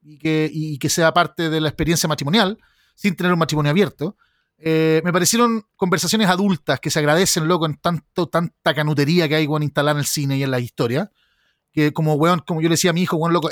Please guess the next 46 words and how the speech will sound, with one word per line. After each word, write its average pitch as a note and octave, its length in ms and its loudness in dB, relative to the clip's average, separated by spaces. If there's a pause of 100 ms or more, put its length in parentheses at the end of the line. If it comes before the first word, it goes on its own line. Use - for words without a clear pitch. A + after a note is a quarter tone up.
así G#3+ 200 0
es A#3+ 120 2
el G#3 80 0
mundo A3 220 2
de - 20 4
los F#3+ 120 -2
adultos. D#3 420 -2
Yo D3 140 0
me E3 80 0
demoré D#3 360 2
en, F3 180 0
en F3 80 0
entenderlo. D3+ 680 -2 (540)
Eh, C#3+ 220 -4
y D#3+ 60 -6
cuando D#3 180 0
tenía E3 260 -2
tu E3+ 100 0
edad, E3+ 420 2
todas G3 160 0
estas G#3+ 180 -4
weas G3 180 2
que G#3+ 80 -6
pasaban G3 300 -2
acá F#3 160 0
me F#3+ 100 -2
habrían F3 200 0
parecido E3+ 260 -2
un E3 60 -2
escándalo E3+ 500 0
cada E3+ 160 2
una F3+ 140 -2
en - 20 -6
sí - 120 -6
misma, D3+ 280 2
o C#3+ 140 0
más C#3 120 2
bien E3+ 240 0 (220)
una E3 220 0
falla F#3 280 2
moral E3+ 360 2
de F3 100 0
ca-, F3+ 160 -2
de D#3+ 80 0
los D3+ 100 2
personajes. D3+ 560 -4